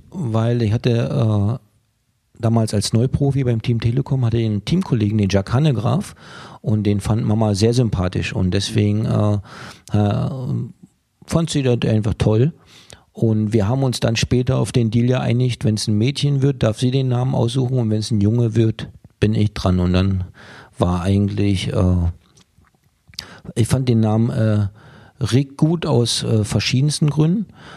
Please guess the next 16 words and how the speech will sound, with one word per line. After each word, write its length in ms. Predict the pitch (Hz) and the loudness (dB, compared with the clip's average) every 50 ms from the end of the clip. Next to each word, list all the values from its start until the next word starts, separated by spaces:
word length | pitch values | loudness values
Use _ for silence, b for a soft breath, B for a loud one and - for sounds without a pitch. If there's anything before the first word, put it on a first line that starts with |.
| B B | B B
Also 160 | - 101 98 | -2 0 0
ich 100 | 101 92 | 2 2
hatte, 200 | 101 107 117 113 110 110 117 127 123 110 107 104 | 0 0 0 0 0 0 0 0 0 0 0 0
äh, 20 | |
damals, 460 | 101 104 104 110 107 104 104 104 - | 0 0 0 0 0 0 -2 -2 -4
äh, 380 | - - 113 107 107 101 101 98 | -4 -2 0 0 0 0 0 0
wir 100 | 101 95 | -2 -2
hatten 400 | 98 - - 107 104 104 113 110 | -2 0 0 0 0 0 -2 0
bei 140 | 98 95 101 | 0 0 0
uns, 340 | 113 107 104 107 101 - | 2 0 0 0 0 0
äh, 40 | - | 0
einen 280 | 107 98 95 95 101 92 | 2 2 2 0 0 -2
Pfleger, 640 | - - 101 101 107 120 135 139 143 135 120 92 - - _ _ _ - - | -4 -2 -2 0 2 2 2 2 2 0 -2 -4 -8 -12 _ _ _ -16 -6
also 200 | - 87 87 92 | -6 -4 -2 -2
einen 100 | 85 80 | -4 -4
Physiotherapeuten, 880 | - - 107 107 117 113 113 107 117 113 - - 117 117 120 131 123 113 | -2 0 0 0 0 0 0 0 0 -2 0 0 0 0 0 0 -2 -2